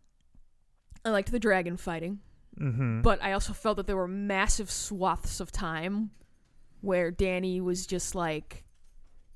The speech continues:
Speaker 2: Gone.
Speaker 1: like, "Where are you? What are you
Speaker 2: Right.
Speaker 1: doing?" You know?
Speaker 2: Mm-hmm.
Speaker 1: Um, it seemed odd to <laughs> me to have all of the Dothraki just run to their deaths immediately.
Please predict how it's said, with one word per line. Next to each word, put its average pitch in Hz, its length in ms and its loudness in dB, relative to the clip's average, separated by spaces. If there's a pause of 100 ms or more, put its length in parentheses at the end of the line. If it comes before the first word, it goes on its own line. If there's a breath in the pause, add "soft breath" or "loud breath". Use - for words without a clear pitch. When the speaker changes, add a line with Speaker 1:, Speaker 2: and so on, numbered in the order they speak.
(1000)
Speaker 2:
Gone. 120 420 6
Speaker 1:
like, 208 140 -8
"Where 214 160 8
are 226 100 8
you? 190 240 0 (100)
What 208 120 -2
are - 20 0
you 220 80 4
Speaker 2:
Right. 226 80 4
Speaker 1:
doing?" 196 300 4 (320)
You 185 120 -2
know? 180 240 2 (320)
Speaker 2:
Mm-hmm. 113 340 -4 (280)
Speaker 1:
Um, 170 540 -2 (2000)
it 208 160 2
seemed 214 300 2 (140)
odd 226 380 6
to 233 140 4
<laughs> - 20 6
me 208 480 2
to - 120 -2
have 196 400 0
all 185 200 2
of 196 100 -2
the 196 80 -4
Dothraki 185 720 -2
just - 560 -6 (1080)
run 220 400 8
to 247 140 6
their 214 140 6
deaths 202 560 2
immediately. 233 640 0